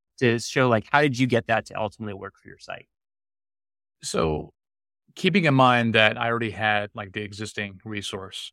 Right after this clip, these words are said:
Speaker 2: you know, like, and it was mostly optimized. I shrunk it down a bit, but,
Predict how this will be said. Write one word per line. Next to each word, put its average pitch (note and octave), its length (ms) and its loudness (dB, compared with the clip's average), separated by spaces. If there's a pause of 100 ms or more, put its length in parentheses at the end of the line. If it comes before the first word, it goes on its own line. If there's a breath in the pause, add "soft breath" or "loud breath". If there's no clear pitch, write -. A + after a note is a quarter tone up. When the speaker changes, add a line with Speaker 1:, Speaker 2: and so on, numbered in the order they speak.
Speaker 2:
you - 80 -14
know, G#2 120 -8
like, G#2 260 -8 (120)
and A#2+ 160 -4
it B2+ 40 -4
was C3 140 0
mostly C#3+ 380 6
optimized. F#2+ 800 0
I G2+ 640 -6
shrunk - 260 -6
it A2 60 -6
down G#2 200 0
a G2 60 -4
bit, F#2+ 420 0
but, G2 220 -2